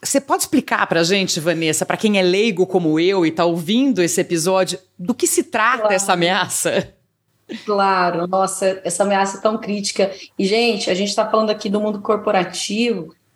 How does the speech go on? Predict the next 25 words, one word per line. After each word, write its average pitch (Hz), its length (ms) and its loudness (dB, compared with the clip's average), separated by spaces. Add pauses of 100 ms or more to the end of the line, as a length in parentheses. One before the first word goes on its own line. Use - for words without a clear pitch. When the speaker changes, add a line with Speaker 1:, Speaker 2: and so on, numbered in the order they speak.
(120)
Speaker 2:
mas 190 320 -2
o 202 140 0
ransom, 208 380 -2
ele 208 160 0
é, 214 280 -2
ele 202 120 0
acontece, 240 680 -2
infelizmente, 262 720 -2
também 311 540 0
nas 403 120 -2
nossas 302 320 0
vidas 285 240 -2
pessoais. 220 680 -2
Então, 208 100 -4
daqui 214 160 -4
a 233 60 2
pouco 254 240 -2
a - 20 2
gente 269 140 -2
vai 240 100 0
trazer, 214 540 0 (260)
inclusive, 214 400 0
maneiras 202 480 0
a 190 60 -2
gente 175 600 -2